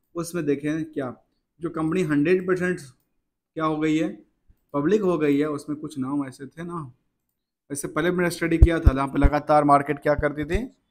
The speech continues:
इसकी गिरावट वाला माहौल चल रहा था। यहाँ पे एफ़आई और डीआई की बात नहीं करूँगा, जो है जैसे है, क्योंकि सबसे ज़्यादा तो एफ़आई की तादाद देखने को मिलती है।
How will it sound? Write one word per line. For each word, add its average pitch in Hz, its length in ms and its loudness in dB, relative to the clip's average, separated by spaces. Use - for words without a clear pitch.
इसकी 147 280 -4
गिरावट 135 400 0
वाला 135 220 -2
माहौल 131 400 0
चल 139 180 -2
रहा 123 180 -4
था। - 220 -20
यहाँ 165 160 8
पे 202 180 6
एफ़आई 180 360 10
और 185 160 8
डीआई 160 240 6
की 170 80 4
बात 156 260 6
नहीं 160 120 2
करूँगा, 143 360 2
जो 151 240 -2
है 156 200 -2
जैसे 143 340 -2
है, 156 120 -4
क्योंकि - 440 -14
सबसे 139 160 -2
ज़्यादा 147 300 0
तो 143 180 -4
एफ़आई 143 260 -6
की 151 100 -6
तादाद 143 300 -6
देखने 135 300 -6
को 135 120 -4
मिलती 127 300 -6
है। 147 140 -12